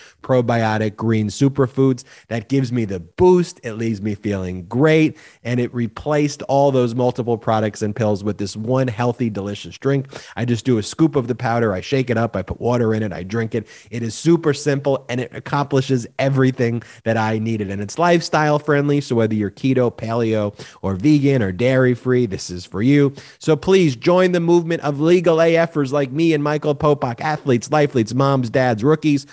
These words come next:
first timers, and everyone in between, and take ownership of your daily health and focus on nutritional products that really work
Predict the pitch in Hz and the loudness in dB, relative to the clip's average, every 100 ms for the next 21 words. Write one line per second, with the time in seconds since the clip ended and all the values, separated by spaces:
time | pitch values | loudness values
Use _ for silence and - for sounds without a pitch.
0 | - - - 180 180 - 147 147 147 127 | -20 -20 0 4 4 2 2 4 2 2
1 | 127 139 156 147 135 131 127 - 131 117 | -2 -2 0 2 0 -2 -4 -4 -4 -4
2 | 110 165 175 - - 196 190 156 - 107 | -4 -2 -2 -2 0 4 4 4 2 -2
3 | - - - 175 175 151 175 151 107 160 | -6 -20 -2 2 4 4 2 4 2 4
4 | 170 175 151 160 147 151 139 151 160 160 | 4 4 2 0 0 -4 0 0 2 0
5 | 151 147 151 143 156 147 151 139 139 135 | 0 0 2 0 0 -2 -2 -2 0 -2
6 | 139 - 139 - 156 175 180 185 175 127 | -2 -8 -10 -8 0 2 4 4 4 4
7 | 165 185 - | 4 2 0